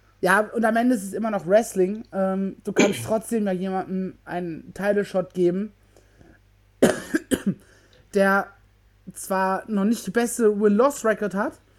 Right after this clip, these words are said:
aber der aus irgendeinem Grund gerade einen kleinen Lauf hat und irgendwie ein Programm dann mit dem Champion kommt.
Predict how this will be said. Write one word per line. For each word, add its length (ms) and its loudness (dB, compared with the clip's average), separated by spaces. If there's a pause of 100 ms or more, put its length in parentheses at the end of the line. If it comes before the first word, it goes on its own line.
(260)
aber 100 0
der 120 6
aus 120 -2
irgendeinem 540 6
Grund 340 2
gerade 220 4
einen 100 0
kleinen 280 0
Lauf 240 4
hat 180 2
und 260 4
irgendwie 600 6
ein 140 -4
Programm 400 -2
dann 200 0
mit 100 -8
dem 120 -12
Champion 420 -10
kommt. 240 -20